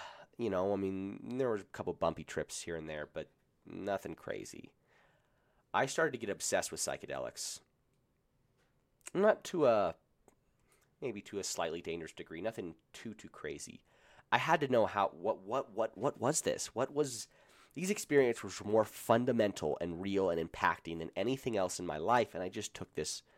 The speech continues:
this mushroom. And I'd listened to people like Joe Rogan, and I was just starting to get into him at the time,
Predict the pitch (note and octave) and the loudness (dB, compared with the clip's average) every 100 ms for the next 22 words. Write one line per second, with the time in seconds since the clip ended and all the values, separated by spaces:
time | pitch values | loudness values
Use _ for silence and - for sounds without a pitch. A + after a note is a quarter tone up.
0 | _ _ _ _ F#2 - C#3+ E3 - G#1 | _ _ _ _ -6 0 2 2 -2 -6
1 | G1+ - _ _ _ _ _ - G#2+ G#2 | -8 -12 _ _ _ _ _ 0 2 2
2 | F2+ G2 - E2+ - - D#2 D#2 - C#2 | 0 -4 -4 -10 -12 -10 -8 -6 -6 -6
3 | C2+ C#2 C#2 D#2+ D#2+ D2 D2 - - _ | -6 -6 -6 -4 -4 -4 -4 -8 -12 _
4 | - E3 - A2 F2+ D#2+ F2 - D#2+ - | -8 -2 2 2 0 -4 -4 -6 -10 -12
5 | - C#2 C2+ | -12 -8 -8